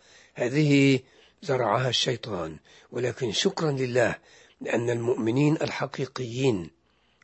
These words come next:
هم الزرع الذي زرعه المسيح. فنرى الفرق هنا بين المؤمنين وغير المؤمنين، المخلصين والهالكين، الحقيقيين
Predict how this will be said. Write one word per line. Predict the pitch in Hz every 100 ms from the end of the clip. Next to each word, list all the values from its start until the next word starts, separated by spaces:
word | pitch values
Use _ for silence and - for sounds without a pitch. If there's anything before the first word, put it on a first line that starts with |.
| -
هم | 151 127 127
الزرع | 110 113 135 131
الذي | 127 123 123 120
زرعه | 117 120 107 113 110
المسيح. | 104 101 - 87 - - _ _ _ _ _ _ _ _
فنرى | - 127 165 139
الفرق | 120 190 170 -
هنا | 143 135 98
بين | 120 143 107
المؤمنين | 101 120 143 110 135 180
وغير | 160 117 143 127
المؤمنين، | 117 123 127 110 85 - _ _ - -
المخلصين | 156 139 135 - 151 143 135 127 - 180 202 202 - _ _ -
والهالكين، | 113 123 120 117 - 165 123 80 - _ _ _ _ _ _ _ _ _ _ _ _ -
الحقيقيين | 131 - 143 - 151 - 147 139 160 190 214 220